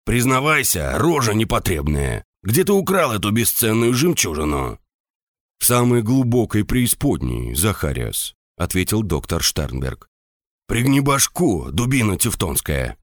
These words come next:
Не то мне после твоего ухода опять придется притолоку на место приколачивать». «Ничего,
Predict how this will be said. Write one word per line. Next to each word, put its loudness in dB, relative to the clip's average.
Не 2
то 0
мне 2
после 0
твоего 2
ухода 0
опять 2
придется 0
притолоку 0
на 2
место 0
приколачивать». -2
«Ничего, 0